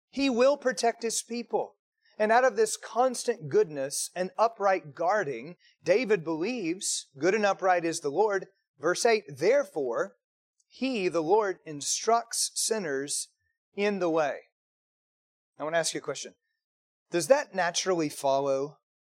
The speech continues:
Does the God who is perfectly righteous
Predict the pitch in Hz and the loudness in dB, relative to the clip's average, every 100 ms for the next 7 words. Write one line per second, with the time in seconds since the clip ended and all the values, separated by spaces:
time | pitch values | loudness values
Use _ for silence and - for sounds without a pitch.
0 | _ _ _ _ 175 196 156 175 135 247 | _ _ _ _ 0 0 0 0 2 4
1 | 262 226 175 185 151 - _ - 220 254 | 4 4 2 0 0 -2 _ -2 0 2
2 | 240 220 190 160 131 156 165 - 120 113 | 0 0 0 0 2 2 0 -4 -8 -6
3 | - - | -6 -6